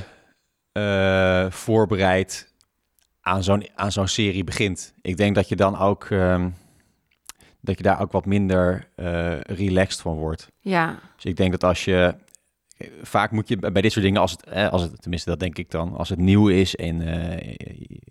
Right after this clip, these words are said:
Speaker 1: ja, ja, ja, voor jou was het natuurlijk niet helemaal nieuw, want je hebt natuurlijk al een podcast gemaakt, Adem in, Adem uit. Eh, maar goed, deze vorm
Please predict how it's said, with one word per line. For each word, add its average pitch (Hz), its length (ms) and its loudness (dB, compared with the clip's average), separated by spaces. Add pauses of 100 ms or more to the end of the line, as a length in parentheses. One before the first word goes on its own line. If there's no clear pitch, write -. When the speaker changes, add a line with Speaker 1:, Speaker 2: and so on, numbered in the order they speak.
(340)
Speaker 1:
ja, - 160 -10
ja, 87 140 -4
ja, 73 200 -4
voor - 160 -8
jou 95 120 2
was 92 120 -2
het 90 80 -12
natuurlijk 95 80 -6
niet 87 100 -6
helemaal 92 320 0
nieuw, 90 160 -2
want 90 160 0
je 92 60 -4
hebt 85 160 -10
natuurlijk 85 200 -6 (280)
al - 60 -8
een 85 100 -10
podcast - 380 -4
gemaakt, 85 380 -8
Adem 85 200 -4
in, 82 100 -4
Adem 80 140 -4
uit. 85 260 -6 (680)
Eh, 87 200 -4 (120)
maar 82 140 -2
goed, 90 140 -2
deze 98 240 2
vorm 104 580 0